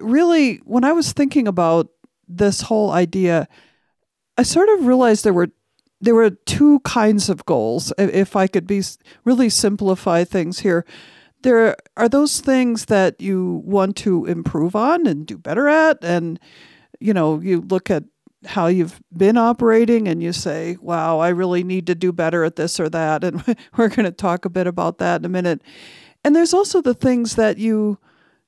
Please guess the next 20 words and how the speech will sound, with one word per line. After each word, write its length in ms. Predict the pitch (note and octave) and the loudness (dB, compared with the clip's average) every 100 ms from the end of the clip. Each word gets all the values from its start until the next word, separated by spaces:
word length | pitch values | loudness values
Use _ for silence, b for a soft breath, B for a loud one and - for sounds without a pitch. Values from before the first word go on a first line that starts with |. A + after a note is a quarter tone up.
| _ - | _ -6
you 120 | C#4 | -4
know, 300 | D4 F#3 A3 | -2 -2 -4
you're, 280 | G3 G3+ G3 | -2 -2 -2
like, 340 | F3+ F#3 - | -4 -6 -8
excited 540 | F#3 - D3 D#3+ E4+ D#4 | -12 -8 -6 -4 -2 -4
about, 400 | - C3+ C3+ - | -4 -4 -4 -6
you 60 | |
feel 220 | G3 F#3+ | -4 -4
positive 540 | F#3+ - E3+ A3 A3+ G3 | -4 -4 -2 -2 -2 -2
about, 320 | E3+ D#3+ C#3 | -2 -4 -4
"This 160 | F#3 G3 | -6 -6
is 80 | |
something 340 | - A3+ F3+ F#3+ | -4 -4 -6 -6
I 80 | F3 | -4
wanna 200 | F#3 F#3+ | -4 -4
explore, 720 | - - - E3 G#3+ G#3 F3 | -6 -12 -4 0 2 2 2
this 220 | D#3+ E3+ | 0 -6
is 100 | E3+ | -10
something 400 | - F3+ G3 F3 | -8 -8 -8 -8
new." 380 | F#3 A3 G#3 E3 | -2 0 0 -2